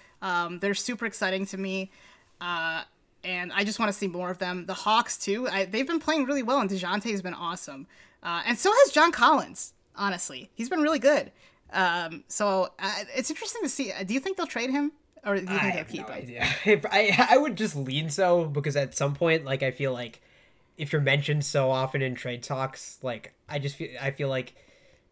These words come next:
Speaker 1: But he's a good player, right? Who are you gonna get back?
Speaker 2: I have no idea,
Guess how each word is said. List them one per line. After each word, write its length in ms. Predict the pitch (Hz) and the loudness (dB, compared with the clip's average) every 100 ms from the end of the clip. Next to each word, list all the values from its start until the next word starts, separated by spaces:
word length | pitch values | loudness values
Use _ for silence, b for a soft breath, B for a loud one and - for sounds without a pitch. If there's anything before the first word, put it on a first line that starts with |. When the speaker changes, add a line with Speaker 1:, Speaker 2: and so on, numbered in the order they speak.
| - | -6
Speaker 1:
But 100 | 330 | -4
he's 120 | 392 | -2
a 60 | 539 | 0
good 160 | 415 | -2
player, 440 | 415 220 349 339 180 | -4 -4 0 0 -2
right? 260 | 180 269 | -4 -6
Who 160 | 185 269 | -2 2
are 40 | |
you 120 | 349 | 2
gonna 120 | 359 294 | 4 4
get 160 | 247 | 4
back? 220 | 185 190 | 2 2
Speaker 2:
I 100 | 160 | 6
have 140 | 160 131 | 6 4
no 160 | 120 | -4
idea, 480 | 110 104 110 101 104 | -8 -10 -10 -10 -10